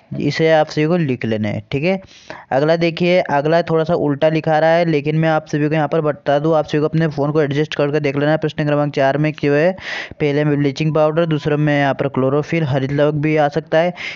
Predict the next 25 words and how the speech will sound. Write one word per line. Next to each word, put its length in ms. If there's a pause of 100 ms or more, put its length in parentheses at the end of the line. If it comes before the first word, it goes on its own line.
(140)
न्यूरॉन 400
लिख 140
लेना 240
है, 180
और 160
फिर 260
डीऑक्सीराइबो 840
न्यूक्लिक 360
एसिड, 640 (320)
फिर 160
यहाँ 340
पर 140
जो 140
है, 280
अ, 360 (340)
अगले 260
में 160
जो 120
है 280 (120)
डायरेक्टर 600 (140)
पच्चीस 480
सेंटीमीटर, 520
फिर 160
यहाँ 140
पर 240